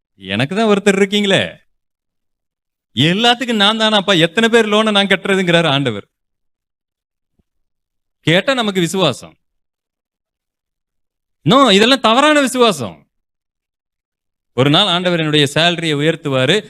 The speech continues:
நான் வெயிட் பண்ணணும், அப்படித்தான் போகணும். கண்மூடித்தனமா போகக்கூடாது. சில இடங்கள்ல அபரிமிதமாய் நடந்திருக்கும், that is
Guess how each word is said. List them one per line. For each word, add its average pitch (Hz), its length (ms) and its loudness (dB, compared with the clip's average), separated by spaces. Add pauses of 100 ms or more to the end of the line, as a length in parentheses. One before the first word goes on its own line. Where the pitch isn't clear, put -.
நான் 135 180 0
வெயிட் 175 280 0
பண்ணணும், 147 580 0
அப்படித்தான் 247 840 -2
போகணும். 214 480 -6 (720)
கண்மூடித்தனமா 240 680 0
போகக்கூடாது. 180 580 -6 (920)
சில 170 200 0
இடங்கள்ல 202 340 0
அபரிமிதமாய் 220 480 0
நடந்திருக்கும், 190 680 -2 (200)
that 139 40 -2
is 151 80 -2